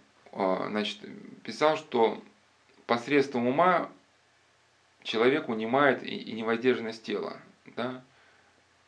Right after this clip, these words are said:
То есть, и-, если вот в-, в-, Жан-Клод Ларше, ссылаясь на святоотеческий опыт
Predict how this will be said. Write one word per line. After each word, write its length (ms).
То 80
есть, 140
и-, 320
если 380
вот 240
в-, 40
в-, 1300
Жан-Клод 400
Ларше, 720
ссылаясь 460
на 100
святоотеческий 760
опыт 360